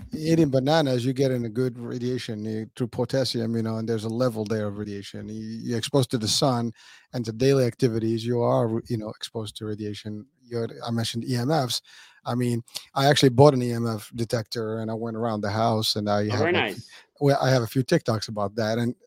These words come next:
Speaker 1: you'll be surprised, you know, how that thing reacts when you get to outlets, to phones, to microwave, to fridges. I mean, to even the alarm system, it was just, like, going crazy, going bananas. That thing was, like,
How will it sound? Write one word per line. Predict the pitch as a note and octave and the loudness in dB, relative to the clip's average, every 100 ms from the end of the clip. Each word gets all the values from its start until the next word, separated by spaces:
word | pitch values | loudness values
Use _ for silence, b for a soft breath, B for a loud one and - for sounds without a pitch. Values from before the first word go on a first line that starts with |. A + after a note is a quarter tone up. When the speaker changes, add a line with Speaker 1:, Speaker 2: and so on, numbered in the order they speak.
| - | 0
Speaker 1:
you'll | D3+ | 2
be | C#3+ | 6
surprised, | C#3+ C3 - C#3+ C#3+ C3 B2+ - | 4 4 4 6 8 6 4 -2
you | C#3 B2+ | -2 0
know, | A#2 | 0
how | A2+ B2 B2 - | 0 2 2 -2
that | C3+ B2 - | 0 0 0
thing | B2+ | -2
reacts | A#2+ A#2 B2 B2+ A#2 B2 | 0 0 2 2 0 -4
when | A#2 | -4
you | |
get | A2+ A2 - | 0 -2 -2
to | B2 | -2
outlets, | C3+ - C3 B2+ - | -2 2 0 0 -2
to | A2 | -4
phones, | G2+ - C3 C3 C3 - | -4 0 0 2 -2 -4
to | G#2+ | -6
microwave, | G#2+ C3+ - C3 C3 C3 B2+ | -2 -4 0 0 2 0 -4
to | - | -10
fridges. | - C3 B2+ B2 C3+ A#2+ B B B B B | -10 -4 0 4 4 2 B B B B B
I | C#3+ | 0
mean, | C#3 | 0
to | C3 | 4
even | F3 E3 D3+ | 4 6 6
the | |
alarm | D3+ D3 F3+ E3 | 8 12 12 10
system, | - A#2+ - G2+ | 6 2 0 -6
it | C3 | -4
was | C3 A#2+ | -2 0
just, | B2 A#2+ | -2 -2
like, | B2 | -2
going | A#2 A#2+ | -2 -4
crazy, | A2+ D3 D3 A#2+ | 0 4 4 2
going | A2+ A#2+ | -2 -2
bananas. | A2+ C3 C3 G#2 - | -2 -2 -2 -4 -4
That | A3+ C#4+ D4 C4 B3+ A#3+ C#4+ G#3+ E3+ - | -2 0 0 0 0 0 0 2 0 2
thing | D#3+ D3 | 0 2
was, | B2+ | 2
like, | A#2+ | 2